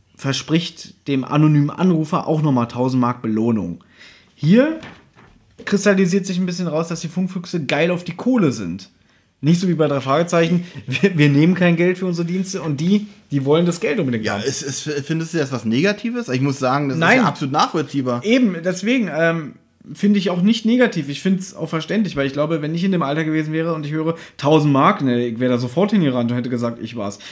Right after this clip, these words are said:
Speaker 1: Ich hätte sogar, glaub ich, Angst gehabt, dass sich irgendein anderer Idiot da meldet, <laughs> „Das war ich.“ Weißt du? Dann würde ich mich wahrscheinlich
Speaker 2: Ja.
Speaker 1: noch mit dem prügeln, weil ich die Kohle haben will.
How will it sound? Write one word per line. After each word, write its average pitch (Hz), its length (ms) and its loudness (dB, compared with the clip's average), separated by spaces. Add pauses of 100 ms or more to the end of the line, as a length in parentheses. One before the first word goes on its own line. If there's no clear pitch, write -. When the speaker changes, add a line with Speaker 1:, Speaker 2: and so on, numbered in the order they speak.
Speaker 1:
Ich 143 140 0
hätte 190 140 2
sogar, 170 240 4
glaub 156 120 2
ich, 143 200 -6
Angst 240 240 2
gehabt, 180 300 -6
dass 151 100 -4
sich 151 140 -10
irgendein 175 260 -4
anderer 220 260 0
Idiot 147 320 -6
da 156 60 -2
meldet, 160 300 -4 (200)
<laughs> 208 300 6
„Das 135 160 0
war 139 160 0
ich.“ 330 260 -4 (640)
Weißt 123 220 -10
du? - 20 -4 (160)
Dann 135 100 -4
würde 147 80 2
ich 156 60 2
mich 160 100 2
wahrscheinlich 151 240 2
Speaker 2:
Ja. 156 60 2
Speaker 1:
noch 151 40 2
mit 139 120 2
dem 131 80 0
prügeln, 214 400 2
weil 127 80 0
ich 123 60 -6
die 135 100 -8
Kohle 202 260 -4
haben 110 220 -6
will. 101 160 -8